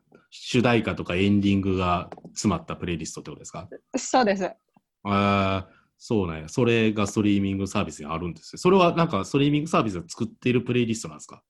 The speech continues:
Speaker 2: あ、私、
Speaker 1: こ-
Speaker 2: あの、<laughs> Apple Musicユーザーなので。
Speaker 1: あ、そういうのがあるんですね。
Speaker 2: そう、もうApple Musicさんが選んだやつでしたね。
Speaker 1: あー、なるほど、なるほど。僕、そうですね。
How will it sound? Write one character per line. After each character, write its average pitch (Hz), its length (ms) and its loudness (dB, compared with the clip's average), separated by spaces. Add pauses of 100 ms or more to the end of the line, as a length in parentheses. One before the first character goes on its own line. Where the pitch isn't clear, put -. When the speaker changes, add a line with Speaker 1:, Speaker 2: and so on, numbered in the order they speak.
(120)
Speaker 2:
あ、 294 200 4 (140)
私、 269 320 6
Speaker 1:
こ- 311 80 4
Speaker 2:
あ 294 40 6
の、 285 60 6
<laughs> - 380 -2 (220)
Apple 269 420 6
Music 269 640 4
ユ 262 140 6
ー 233 40 6
ザ 202 140 4
ー 190 40 4
な 180 120 0
の 170 120 -4
で。 180 340 2 (240)
Speaker 1:
あ、 127 120 2
そ 180 120 6
う - 20 10
い 180 40 10
う 151 40 8
の 104 60 4
が 85 120 2
あ 98 60 2
る 120 100 2
ん 85 40 -2
で 76 60 -8
す - 120 -14
ね。 87 160 -10 (180)
Speaker 2:
そ 294 240 4
う、 208 40 0
も 240 120 4
う - 40 6
Apple 269 380 2
Music 233 680 -2
さ 208 220 -4
ん 208 80 -4
が 240 220 6
選 202 260 2
ん 185 40 -4
だ 170 60 -4
や 151 140 -2
つ 143 100 -20
で 135 100 -18
し - 80 -20
た 151 120 -16
ね。 196 160 -4 (580)
Speaker 1:
あ 107 380 4
ー、 - 20 0
な 98 120 0
る 92 80 -4
ほ 92 60 -6
ど、 87 60 -6
な 85 80 -8
る 82 40 -10
ほ 80 80 -12
ど。 76 140 -16 (320)
僕、 110 640 -2
そ 143 160 -2
う 104 60 0
で - 20 -8
す - 100 -10
ね。 85 100 -12